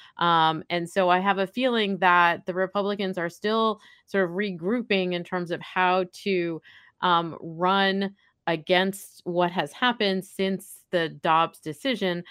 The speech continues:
Um, and Democrats are trying to capitalize on this as a, as a, you know, sort of plank and platform that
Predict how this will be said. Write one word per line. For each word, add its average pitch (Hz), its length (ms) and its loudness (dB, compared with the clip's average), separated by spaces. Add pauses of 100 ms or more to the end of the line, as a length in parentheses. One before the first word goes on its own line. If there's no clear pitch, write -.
(320)
Um, 175 260 2
and 175 160 -2
Democrats 196 640 2
are 175 360 2 (140)
trying 175 220 -2
to 190 60 -6
capitalize 196 960 0
on 175 220 0
this 185 380 -2
as 165 320 -2
a, 165 240 0 (420)
as 170 240 0
a, 165 300 0
you 175 100 -2
know, 156 260 0
sort 170 220 -4
of 165 220 -6 (100)
plank 185 400 -2
and 165 180 -2
platform 185 640 0
that 165 360 2